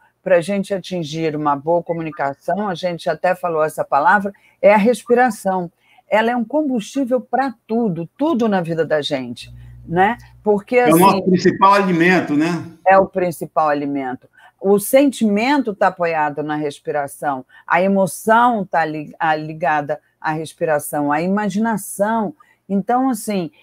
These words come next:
Speaker 1: e qualquer coisa que aconteça, qualquer notícia que você tenha, qualquer boa ou não, você pode perceber que a respiração muda imediatamente. Medo é uma coisa que a gente vai percebendo. Agora é um,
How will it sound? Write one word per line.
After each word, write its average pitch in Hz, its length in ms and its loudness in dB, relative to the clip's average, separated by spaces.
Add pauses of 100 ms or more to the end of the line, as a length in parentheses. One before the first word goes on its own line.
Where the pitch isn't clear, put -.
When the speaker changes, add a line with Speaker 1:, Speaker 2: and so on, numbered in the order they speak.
(180)
Speaker 1:
e 202 340 0
qualquer 220 420 2
coisa 247 380 4
que 226 80 -2
aconteça, 202 840 0
qualquer 180 360 0
notícia 240 500 -2
que 208 100 -12
você 196 360 -4
tenha, 202 400 -2
qualquer 202 480 -2
boa 196 580 6
ou 156 120 -2
não, 202 340 -2 (340)
você 208 320 -2
pode 240 360 2
perceber 214 560 0
que 240 100 -4
a 233 40 -2
respiração 214 720 -4
muda 208 720 2 (280)
imediatamente. 185 1200 -2 (320)
Medo 202 640 2
é 170 60 2
uma 170 180 -2
coisa 185 280 -4
que 185 100 -8
a - 20 -2
gente 175 320 -10
vai 175 160 2
percebendo. 160 720 -4
Agora 196 420 4
é 185 80 4
um, 185 160 -2